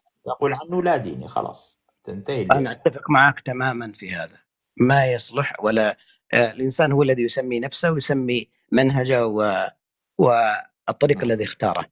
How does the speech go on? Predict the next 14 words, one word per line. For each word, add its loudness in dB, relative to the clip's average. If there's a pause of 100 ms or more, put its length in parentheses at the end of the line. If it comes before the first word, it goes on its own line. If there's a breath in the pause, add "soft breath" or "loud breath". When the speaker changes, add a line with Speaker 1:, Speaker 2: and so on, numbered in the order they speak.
(760 loud breath)
Speaker 2:
ولكن 2 (520 soft breath)
الذي 4
أقصده 0 (540)
أن 0
كل 0
ال-، -4 (220)
المجموعات 0
البشرية 0
والأفراد -2
البشريين 0 (480 soft breath)
ينتمون 2
إلى -4 (460)
نظام 4
معين -6